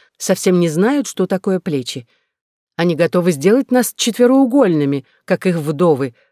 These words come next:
если им это только позволишь. Парпарина, не позволяй себя укутывать до ушей, как в последний раз. Это глупо.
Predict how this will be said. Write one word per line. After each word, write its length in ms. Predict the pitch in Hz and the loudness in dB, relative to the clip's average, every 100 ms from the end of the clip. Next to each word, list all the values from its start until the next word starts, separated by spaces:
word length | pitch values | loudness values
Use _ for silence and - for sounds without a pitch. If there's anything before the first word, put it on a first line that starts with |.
| _ | _
если 240 | 170 170 160 | -4 -2 0
им 120 | 165 | 0
это 160 | 156 156 | -2 -2
только 280 | 160 165 | -4 -4
позволишь. 640 | 156 165 143 135 127 - - _ _ _ _ _ _ - | -4 -4 -4 -6 -6 -12 -18 _ _ _ _ _ _ -2
Парпарина, 720 | 180 - 147 139 254 330 302 - | -2 -2 -2 0 0 -2 -6 -6
не 140 | 262 269 | -4 -2
позволяй 480 | 247 202 190 196 | -2 0 2 2
себя 260 | 190 165 165 | 0 0 0
укутывать 460 | 156 170 156 160 139 | 0 -4 -6 -6 -4
до 80 | |
ушей, 420 | 156 - 147 123 - _ _ _ | -6 -4 -4 -6 -10 _ _ _
как 200 | 160 - | -8 -6
в 40 | |
последний 500 | - 147 147 147 139 | -6 -4 -2 -2 -2
раз. 300 | 135 127 - _ - | -6 -8 -12 _ -4
Это 220 | 208 196 | -2 0
глупо. 480 | 156 147 120 123 | -2 -2 -4 -8